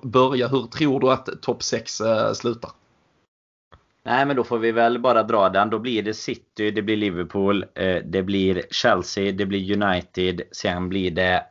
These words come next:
Speaker 2: Spurs och så får, eh, Arsenal ta, eh, sjätteplatsen. Så det får liksom bli ett, eh, det får bli topp six, eh, eller Big Six eller vad man nu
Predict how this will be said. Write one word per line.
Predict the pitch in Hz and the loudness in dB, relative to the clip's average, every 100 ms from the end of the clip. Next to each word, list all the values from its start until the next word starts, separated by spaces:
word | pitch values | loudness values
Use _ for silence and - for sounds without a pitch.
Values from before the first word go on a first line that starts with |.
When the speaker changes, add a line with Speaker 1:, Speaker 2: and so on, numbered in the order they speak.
| - | -14
Speaker 2:
Spurs | - - 113 107 104 - | -16 -2 2 4 4 0
och | - 101 | -6 -6
så | - 95 | -4 -4
får, | 101 92 95 | 0 2 4
eh, | 98 | 4
Arsenal | 98 92 - 90 87 87 | 2 0 -2 -2 -2 -4
ta, | - 90 87 85 87 | 0 2 2 2 2
eh, | 85 - | 0 -4
sjätteplatsen. | - 95 80 92 - 95 | -6 -6 -6 -8 -6 -2
Så | |
det | 117 | 0
får | 113 | 2
liksom | 117 - 117 | -2 0 0
bli | 107 101 98 | 0 0 0
ett, | 95 - | 0 0
eh, | 101 95 92 - | 4 4 2 2
det | 120 | 0
får | 131 | 2
bli | 123 98 | 0 -2
topp | - 104 | -2 -4
six, | - 92 - - - | -2 -4 -4 -16 -8
eh, | 98 95 92 | -4 -2 0
eller | 98 | 0
Big | 95 90 85 | -2 -2 -4
Six | 92 - 95 | -6 -4 -4
eller | 92 | -2
vad | 90 | -2
man | 92 | -2
nu | 90 87 | -2 -6